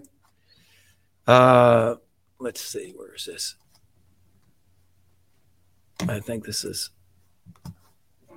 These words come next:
yeah. Can you guys see my screen here? Okay.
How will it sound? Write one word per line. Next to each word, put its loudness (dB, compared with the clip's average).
yeah. 8
Can 6
you 6
guys 8
see 4
my 8
screen 4
here? 2
Okay. -4